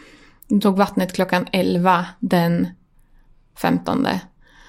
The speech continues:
Eh, men det hände fortfarande ingenting, och de sa att, men vi måste nog sätta värkstimulerande dropp, så vi sätter en epidural och dropp, och så hoppas vi att det skjutsar på det hela lite grann.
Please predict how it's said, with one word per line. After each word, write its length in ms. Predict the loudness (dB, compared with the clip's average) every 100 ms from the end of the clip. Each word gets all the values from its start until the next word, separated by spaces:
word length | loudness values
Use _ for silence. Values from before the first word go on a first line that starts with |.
| -20 -20 _ _ _
Eh, 220 | 0 2 2
men 120 | 2
det 80 | 2
hände 220 | 0 0
fortfarande 540 | -2 0 -2 0 0
ingenting, 440 | -2 -2 -2 0 2
och 60 |
de 180 | 2 0
sa 120 | 2 0
att, 300 | 0 -4 -4
men 200 | 0 0
vi 80 | 0
måste 320 | 0 -2 -2
nog 180 | -2 -2
sätta 420 | -4 -4 -2 0
värkstimulerande 840 | 0 -4 -6 -4 -2 0 -2 -4 -4
dropp, 260 | -4 -6
så 120 | -6 -4
vi 60 |
sätter 300 | -2 -2 -2
en 120 | 0
epidural 560 | -2 -2 -2 0 0 -2
och 160 | -6 -8
dropp, 280 | -8 -8 -6
och 140 | -4
så 360 | -2 0 0 -2 -8 -20 -20 -20 _
hoppas 340 | -4 -4 -4
vi 20 |
att 100 | -4
det 140 | -4 -4
skjutsar 280 | -2 -2 -2
på 180 | -2
det 60 | -2
hela 200 | -4 -4
lite 240 | -6 -6
grann. 260 | -4 -2 -2